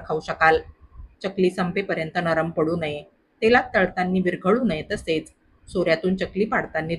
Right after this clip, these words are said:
तुटू नये, चकली कमी तेलकट व्हावी, त्यासाठी मी तुम्हाला आजच्या व्हिडिओमध्ये खूप साऱ्या टिप्स आणि ट्रिक्स सांगणार आहे.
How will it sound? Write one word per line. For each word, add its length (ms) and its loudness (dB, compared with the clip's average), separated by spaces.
तुटू 240 -4
नये, 240 -6
चकली 300 2
कमी 260 -2
तेलकट 400 -2
व्हावी, 380 2
त्यासाठी 400 -2
मी 120 2
तुम्हाला 460 -2
आजच्या 340 2
व्हिडिओमध्ये 520 -2
खूप 180 -6
साऱ्या 260 0
टिप्स 400 -2
आणि 160 0
ट्रिक्स 340 -6
सांगणार 280 -2
आहे. 240 -2